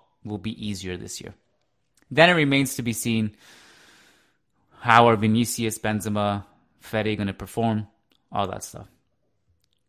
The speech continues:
Kroos and Modric, when you're older, you can't,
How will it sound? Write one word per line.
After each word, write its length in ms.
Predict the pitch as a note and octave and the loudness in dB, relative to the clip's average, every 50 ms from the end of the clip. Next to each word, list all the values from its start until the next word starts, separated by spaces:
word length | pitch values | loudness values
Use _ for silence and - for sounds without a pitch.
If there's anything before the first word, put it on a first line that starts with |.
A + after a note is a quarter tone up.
| _ _ _ _ _ _ _ _ _ _ _ | _ _ _ _ _ _ _ _ _ _ _
Kroos 260 | - - B2 A#2 - | -6 -4 -4 -2 -2
and 120 | A2+ G#2 G2+ | -4 -2 0
Modric, 320 | G#2 G#2+ G#2+ G#2+ G2 - | 0 -2 -2 -4 -8 -8
when 120 | - G2+ F#2+ | -6 -6 -6
you're 100 | F2+ - | -6 -4
older, 400 | - A2+ A2+ A2 G#2 G#2 G2 F#2+ - _ _ _ _ _ _ _ _ _ _ _ _ _ _ _ _ _ _ _ _ _ _ _ _ _ _ _ _ _ _ _ _ _ _ - | -4 -2 -2 -2 -4 -6 -8 -10 -12 _ _ _ _ _ _ _ _ _ _ _ _ _ _ _ _ _ _ _ _ _ _ _ _ _ _ _ _ _ _ _ _ _ _ -6
you 140 | B2 A#2 | -4 -4
can't, 360 | A2+ - - A#2+ A2+ A2+ - | -4 -2 0 0 0 0 -2